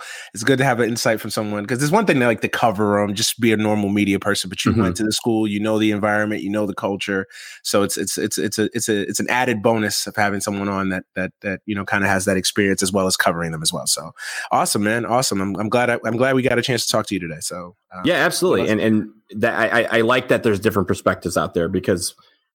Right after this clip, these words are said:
Speaker 2: people kinda get wrapped up in their bubbles, and it's cool to even branch out, even for me, branching out from my podcast to, to come on your podcast is, is, is an honor because I wanna be able to provide that perspective and get perspective of someone that,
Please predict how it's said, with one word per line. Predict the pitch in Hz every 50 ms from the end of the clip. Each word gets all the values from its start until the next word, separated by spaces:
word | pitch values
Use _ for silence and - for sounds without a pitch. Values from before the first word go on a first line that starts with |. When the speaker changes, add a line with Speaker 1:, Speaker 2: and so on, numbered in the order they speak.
| _ -
Speaker 2:
people | - 113 113 113 104
kinda | - 127 117 104 104
get | 92 107 - -
wrapped | 98 95 98 - -
up | 104 - -
in | 104
their | 98 92
bubbles, | 87 90 95 92 90 90 87 90
and | 90
it's | 90 87 -
cool | - - 113 104 98
to | 87 - 101
even | 95 101 101 92 95 92 87
branch | 90 - 107 98 98 95
out, | - 95 87 -
even | 117 110 110 110 101
for | - - 107
me, | 110 117 113 90
branching | 87 95 110 110 98 - 113 101
out | 98 95 90 -
from | - 107 98 95 92 - - - _ _ _ _
my | - 98 101 101 110 113
podcast | - - 104 92 92 - 92 85 87 - -
to, | - 92
to | - - - 110
come | - - - 107 101 101
on | 98 95
your | 95 101 95
podcast | - 110 95 90 - 107 90 -
is, | 107 95 - -
is, | 101 92 87 98 _ -
is | 107 101 127
an | 120
honor | 120 123 127 87 - - -
because | - - - 95 85 98
I | 92
wanna | 90 98 101 101 95
be | 90 101 98
able | 95 90 92 92
to | - 104
provide | - - - 85 92 90 87 -
that | 90 87
perspective | - 87 - - 90 90 - - 92 101
and | 101 98
get | 90 117 117 - _ _ _ _ _ _ _ _ _ -
perspective | 113 107 - - 113 113 - 123 107
of | 117 104
someone | - - 120 117 117 117 113
that, | 117 113 110